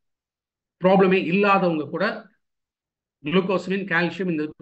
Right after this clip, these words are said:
நோனி, இந்த products எல்லாமே எடுக்கலாம். எப்படி எடுக்கணும்? இப்ப எந்த ப்ராப்ளமும் இல்ல, but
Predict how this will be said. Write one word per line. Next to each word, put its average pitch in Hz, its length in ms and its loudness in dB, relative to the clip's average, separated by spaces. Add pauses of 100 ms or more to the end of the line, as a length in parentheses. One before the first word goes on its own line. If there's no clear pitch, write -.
(160)
நோனி, 170 380 0
இந்த 175 160 0
products 165 360 -6
எல்லாமே 160 280 -6
எடுக்கலாம். 135 440 -10 (1120)
எப்படி 247 280 4
எடுக்கணும்? 180 400 2
இப்ப 170 140 -4
எந்த 196 180 2
ப்ராப்ளமும் 208 320 -2
இல்ல, 196 280 0
but 185 220 -4